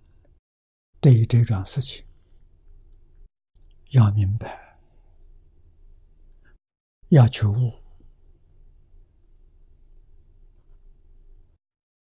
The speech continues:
古圣先贤不会骗人。啊，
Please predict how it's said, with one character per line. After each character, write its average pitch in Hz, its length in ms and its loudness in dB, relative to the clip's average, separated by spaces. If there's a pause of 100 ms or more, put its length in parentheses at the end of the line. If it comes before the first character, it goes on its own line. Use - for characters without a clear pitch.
(400)
古 127 300 8
圣 131 280 8
先 113 320 2
贤 104 380 -6 (240)
不 110 240 0
会 - 300 -14
骗 - 280 -8
人。 - 200 -20 (1500)
啊， 147 280 -6